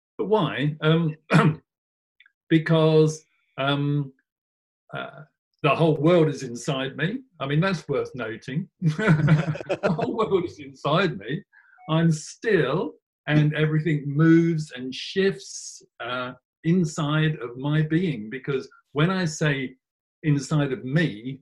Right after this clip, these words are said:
I don't mean inside of John. I mean inside this spaciousness that we struggle to find words for, okay, uh, but we can see, uh, right now, ever so easily.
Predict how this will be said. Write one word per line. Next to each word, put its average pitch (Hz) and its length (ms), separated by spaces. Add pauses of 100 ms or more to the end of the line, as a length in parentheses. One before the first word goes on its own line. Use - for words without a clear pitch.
I 117 100
don't 156 280
mean 127 180
inside 120 440
of 98 120
John. 107 400
I 120 120
mean 117 320
inside 120 640 (640)
this 123 380 (240)
spaciousness 107 1200 (480)
that 120 180
we 127 120
struggle 160 640
to - 80
find 135 360
words 156 400
for, 139 500 (760)
okay, 127 540
uh, 123 280 (180)
but 127 340
we 123 160
can 113 280
see, 101 600 (500)
uh, 107 260
right 123 340
now, 101 400 (280)
ever 113 160
so 110 220
easily. 104 480